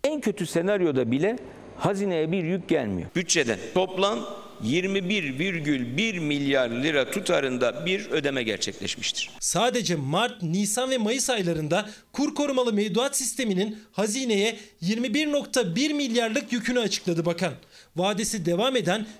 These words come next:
Speaker 2: yüz milyarlarca lira mevduat için ödenecek tutarlar hariç.
Speaker 1: K K M uygulamasının bütçeye olası maliyeti bakanlığımız tarafından farklı senaryolar dahilinde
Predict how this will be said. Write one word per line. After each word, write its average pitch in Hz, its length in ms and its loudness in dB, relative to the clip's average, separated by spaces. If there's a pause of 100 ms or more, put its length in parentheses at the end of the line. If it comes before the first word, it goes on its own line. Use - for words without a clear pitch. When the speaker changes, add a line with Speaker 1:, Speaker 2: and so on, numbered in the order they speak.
Speaker 2:
yüz 185 240 0
milyarlarca 220 680 2
lira 208 220 2
mevduat 196 480 0
için 240 360 -2
ödenecek 202 480 -2
tutarlar 185 400 0
hariç. 165 420 -2 (140)
Speaker 1:
K 120 220 0
K 151 160 0
M 190 100 0
uygulamasının 185 760 0
bütçeye 185 300 0
olası 160 360 0
maliyeti 139 760 2 (460)
bakanlığımız 165 680 0
tarafından 131 520 -2
farklı 156 500 -4
senaryolar 160 1000 -2
dahilinde 147 760 -2